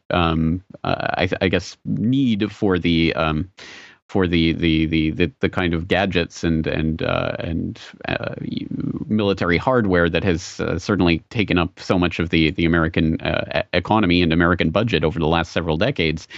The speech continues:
you can only justify that so much when invading a country like Afghanistan. Um, at a certain point, I,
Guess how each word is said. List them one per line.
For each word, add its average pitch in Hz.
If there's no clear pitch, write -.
you 135
can 139
only 147
justify 107
that 87
so 98
much 90
when 85
invading 82
a 76
country 85
like 78
Afghanistan. 78
Um, 82
at 95
a 104
certain 131
point, 87
I, 85